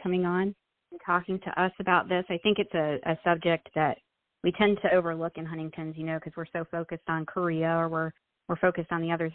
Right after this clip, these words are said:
symptoms, and we don't think about, um, dystonia, especially in adult onset. I know that juvenile onset, we tend to, to think about it just because we, it's more in our face,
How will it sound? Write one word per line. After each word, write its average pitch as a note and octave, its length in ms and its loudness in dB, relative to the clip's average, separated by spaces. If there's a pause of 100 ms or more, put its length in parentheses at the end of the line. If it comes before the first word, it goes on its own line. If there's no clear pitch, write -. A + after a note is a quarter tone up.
symptoms, E3+ 320 -4
and E3 80 -2
we E3 80 -2
don't F#3 220 -4
think F#3+ 180 0
about, E3 420 2 (540)
um, D#3+ 400 0
dystonia, E3+ 800 0
especially F3 380 0
in D3+ 80 0
adult D#3+ 360 0
onset. D3+ 400 -2
I D#3 60 0
know D#3+ 220 0
that D#3+ 180 -2 (160)
juvenile G#3 420 4
onset, D#3 440 -2
we D#3+ 180 -6
tend D#3+ 220 -8
to, E3 260 -4 (220)
to D#3+ 80 -6
think D#3+ 180 -6
about D#3 240 0
it E3 140 -6
just D#3+ 160 -6
because D#3+ 360 -4
we, E3 160 -6 (680)
it's - 160 -2 (180)
more F#3 360 4
in E3+ 100 2
our D#3+ 220 4
face, D3 200 0